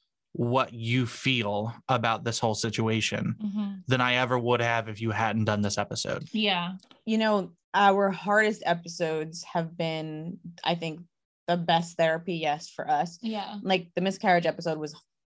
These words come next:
Speaker 3: I hated doing it, but would never take it back in a million years. I mean,
Speaker 2: 'Cause of the amount of people
Speaker 3: today,
Speaker 2: that you helped after.
Speaker 3: holy shit, Tracy,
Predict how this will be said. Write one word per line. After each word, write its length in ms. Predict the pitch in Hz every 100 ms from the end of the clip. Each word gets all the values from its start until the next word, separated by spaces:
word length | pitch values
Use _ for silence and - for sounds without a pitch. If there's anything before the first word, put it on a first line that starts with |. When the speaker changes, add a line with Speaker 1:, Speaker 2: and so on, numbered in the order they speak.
| _ -
Speaker 3:
I 180 | 160 156
hated 440 | 156 170 175 151
doing 300 | 170 185 151
it, 160 | 151 -
but 240 | 156 135 _ _ _ _ _
would 100 | 175
never 440 | 170 180 160 165 - _ _
take 220 | 196 170
it 100 | 160
back 220 | 175 175
in 60 | 175
a 40 |
million 320 | 165 165 151 156
years. 280 | 175 165 - -
I 100 | -
mean, 300 | 190 170 170 _ _ _
Speaker 2:
'Cause 160 | 233 220
of 60 |
the 80 | 226
amount 140 | 233 220 214
of 60 |
people 0 | 214 220 196
Speaker 3:
today, 40 | 175
Speaker 2:
that 160 | 180
you 120 | 185 185
helped 320 | 170 170 -
after. 220 | 180 262
Speaker 3:
holy 280 | 349 311 214
shit, 200 | 180 - _
Tracy, 480 | - 349 349 226